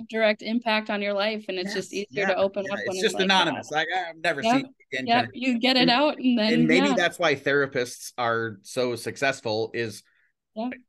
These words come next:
Speaker 2: "I don't give a rip about this therapist. I can dump my things and they can't say a word to nobody," kind of thing.
Speaker 1: <laughs> Right.
Speaker 2: And so, um, it's, reach out to somebody though. And,
Speaker 1: Mm-hmm.
Speaker 2: and if it's, you know, there's plenty of online therapy now where it's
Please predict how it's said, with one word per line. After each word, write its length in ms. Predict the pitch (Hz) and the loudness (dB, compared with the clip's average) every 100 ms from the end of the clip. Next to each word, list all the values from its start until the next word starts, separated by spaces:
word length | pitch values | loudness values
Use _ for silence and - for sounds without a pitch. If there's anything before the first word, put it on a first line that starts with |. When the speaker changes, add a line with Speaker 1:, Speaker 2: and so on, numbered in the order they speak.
| _ | _
Speaker 2:
"I 40 | 143 | -8
don't 120 | 104 | -6
give 100 | 110 | -4
a 40 | |
rip 160 | 104 113 | -4 -4
about 200 | 120 - | -4 -4
this 160 | 120 | -6
therapist. 460 | - 127 139 160 160 | -2 -2 0 -2 0
I 80 | 143 | -2
can 340 | 160 117 110 | -2 -6 -4
dump 240 | 110 175 185 | -2 -2 2
my 180 | 165 175 | 0 2
things 280 | 196 214 | -2 -2
and 160 | 139 127 | -4 0
they 140 | 156 | 0
can't 280 | 202 220 247 | 2 2 0
say 180 | - 202 | 0 0
a 60 | 240 | 4
word 240 | 226 247 | 2 2
to 40 | 240 | 0
nobody," 480 | 226 165 127 110 | -2 0 -4 -8
kind 220 | - 165 - | 0 2 6
of 60 | 392 | 6
thing. 180 | 359 339 | 6 4
Speaker 1:
<laughs> 100 | 311 | 4
Right. 300 | 294 220 - - | 2 2 -4 -2
Speaker 2:
And 160 | 160 147 | 2 2
so, 360 | 311 160 151 - - | 2 2 0 -2 -2
um, 480 | 147 131 120 110 98 _ _ _ | 0 0 -4 -8 -14 _ _ _
it's, 340 | 165 175 - - _ _ _ _ _ 160 - | -2 0 -2 -10 _ _ _ _ _ -14 -12
reach 300 | 156 180 196 | -4 -4 2
out 180 | 196 180 | 2 2
to 80 | 156 | -2
somebody 460 | - 131 117 104 | -4 -2 -2 -4
though. 320 | 95 95 95 - | -6 -10 -12 -6
And, 240 | 143 139 | -2 2
Speaker 1:
Mm-hmm. 220 | 123 240 233 | 2 2 0
Speaker 2:
and 100 | - | -2
if 180 | 139 170 | -4 0
it's, 280 | 151 - - - _ | -2 -4 -14 -20 _
you 140 | 131 | -4
know, 100 | 123 | -2
there's 300 | 117 139 139 | -2 -4 -6
plenty 320 | - 139 139 | -6 -4 -2
of 100 | 131 | -2
online 600 | - 131 131 120 123 127 | -2 -2 -2 -2 -2 -2
therapy 380 | 127 131 131 135 | -2 -2 -2 -2
now 200 | 127 131 | -2 -2
where 180 | 123 113 | -2 -2
it's 200 | 110 - | -2 -6